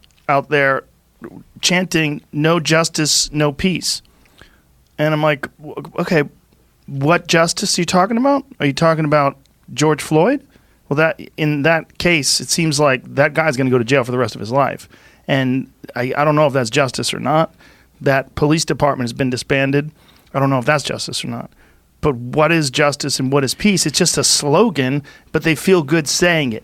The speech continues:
"No justice, no peace." But what, I don't know what you're saying, but you feel very passionate about what you're saying. And I gr-, I think if you pulled one of those kids aside and said,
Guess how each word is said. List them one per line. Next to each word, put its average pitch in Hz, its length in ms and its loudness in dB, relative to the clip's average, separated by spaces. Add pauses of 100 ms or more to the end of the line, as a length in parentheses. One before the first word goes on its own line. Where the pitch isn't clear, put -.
"No 151 220 0
justice, 143 600 -2
no 143 160 2
peace." - 480 -4 (840)
But 143 180 0
what, 165 180 0 (260)
I 131 160 -2
don't 165 120 2
know 160 180 2
what 156 140 2
you're 123 260 -2
saying, 190 300 2 (400)
but 160 120 0
you 151 120 -2
feel 165 520 0
very 151 400 2
passionate 185 540 0
about 131 240 0
what 131 140 2
you're 135 220 -2
saying. 143 160 2
And 135 80 2
I 143 60 2
gr-, - 220 -10 (180)
I 143 120 0
think 156 220 -4
if 143 80 -4
you 143 80 -6
pulled 175 280 0
one 160 100 -2
of 160 60 2
those 139 120 0
kids 151 200 -2
aside 175 500 0 (640)
and 143 100 -2
said, 143 420 2